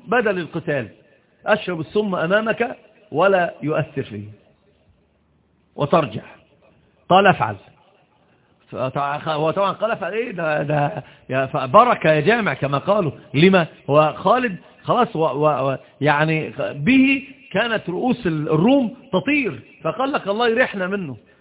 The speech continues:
فقال: "نعم، أنا أوافق". فأخذ السم، شوف التوكل على الله جل وعلا، ويعلم أن السم إيه؟ سم ناقع قاتل.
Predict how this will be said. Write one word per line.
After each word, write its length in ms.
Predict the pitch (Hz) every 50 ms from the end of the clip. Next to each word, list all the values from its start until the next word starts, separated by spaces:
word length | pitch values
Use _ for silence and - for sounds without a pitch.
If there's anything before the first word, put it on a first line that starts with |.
| _ _
فقال: 320 | - 180 - - 247 226
"نعم، 340 | 220 214 160 131 123 113 107 - _ _ _ _
أنا 140 | - 190 196
أوافق". 480 | 185 151 143 131 120 - - - - - _ _ _ _ _
فأخذ 320 | - 196 214 - 190 160
السم، 400 | 143 135 - - 190 262 269 240 226 - - _ -
شوف 140 | - 135 135
التوكل 400 | 127 - 170 196 214 220 - 156
على 100 | 131 123
الله 160 | 131 143 139
جل 160 | 123 120 117 107 -
وعلا، 180 | 104 110 113 113 _ _ _ _
ويعلم 420 | 110 123 151 190 175 180 170 139 139
أن 100 | 147 143
السم 360 | 139 - - 180 175 160 143
إيه؟ 180 | 139 143 139 127 - - - - - _ _ _ _
سم 560 | _ - 175 190 190 185 185 185 170 147 127 113 104 _ _ _ _ -
ناقع 360 | 135 175 202 202 - - 131 - - - _ _ _
قاتل. 380 | - 165 226 240 - - 135 107